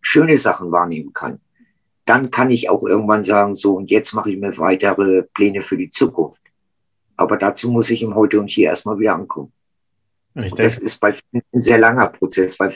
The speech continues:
Speaker 1: sehr, sehr viele
Speaker 2: Mhm.
Speaker 1: sehr lange in, in dieser, ja, in dieser Rachehaltung, in dieser Wut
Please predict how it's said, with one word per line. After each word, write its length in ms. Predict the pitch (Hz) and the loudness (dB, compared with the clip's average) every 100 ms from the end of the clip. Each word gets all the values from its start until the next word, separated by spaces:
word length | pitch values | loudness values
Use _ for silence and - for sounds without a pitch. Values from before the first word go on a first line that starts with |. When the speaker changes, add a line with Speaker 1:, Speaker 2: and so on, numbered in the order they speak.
| - | -4
Speaker 1:
sehr, 300 | 113 123 139 | 4 4 6
sehr 240 | 127 117 | 4 0
viele 400 | - 117 139 165 - - - _ | 0 4 6 4 0 -20 -20 _
Speaker 2:
Mhm. 300 | - 110 107 120 - - _ _ - | -6 -4 -4 -8 -16 -20 _ _ 4
Speaker 1:
sehr 220 | 143 156 | 6 6
lange 380 | 151 139 139 - | 4 2 -2 -4
in, 240 | 135 127 | -6 -8
in 400 | - 95 123 120 | -8 -2 -2 -2
dieser, 720 | - 123 110 120 113 110 107 - _ _ | 0 2 2 2 2 0 -2 -8 _ _
ja, 120 | - 104 | -4 -4
in 120 | 101 | -2
dieser 240 | 120 113 | 0 2
Rachehaltung, 1040 | 110 101 123 196 214 _ 147 147 139 110 - | 2 0 0 0 0 _ 2 4 4 0 -4
in 100 | 95 | -6
dieser 400 | 104 110 113 107 | -2 0 0 0
Wut 180 | 135 | -2